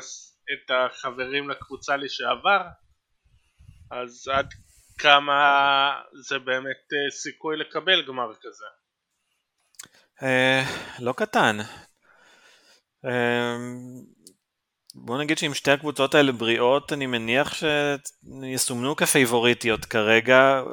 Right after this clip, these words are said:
Speaker 2: לייקרס אולי הרבה פחות. אני חושב שקליפרס זה סימן שאלה גדול, מה קורה עם קוואי, מתי הוא חוזר, עד כמה הוא חוזר בעונה הזאת. יש במערב עוד כמה קבוצות ש-,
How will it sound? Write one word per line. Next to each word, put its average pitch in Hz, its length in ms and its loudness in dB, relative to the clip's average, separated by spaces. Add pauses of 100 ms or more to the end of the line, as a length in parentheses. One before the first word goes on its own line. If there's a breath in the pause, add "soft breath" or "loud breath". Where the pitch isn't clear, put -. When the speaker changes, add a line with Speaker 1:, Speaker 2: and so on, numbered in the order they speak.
Speaker 2:
לייקרס 165 580 4
אולי 143 300 10 (260)
הרבה 117 440 4
פחות. - 680 2 (1300 soft breath)
אני 135 140 -6
חושב 139 220 0
שקליפרס 127 1120 6
זה 107 60 -4
סימן 107 300 2
שאלה 104 240 4
גדול, 104 340 2
מה 101 100 0
קורה 107 240 0
עם 104 120 0
קוואי, 107 500 6
מתי 107 380 4
הוא 110 80 -2
חוזר, 107 600 4
עד 98 140 -2
כמה 113 280 4
הוא 113 100 -2
חוזר 110 520 0
בעונה 107 440 2
הזאת. 107 460 -4 (960 soft breath)
יש 160 340 4
במערב 143 480 8
עוד 131 200 4
כמה 127 220 4
קבוצות 120 440 0
ש-, - 120 -2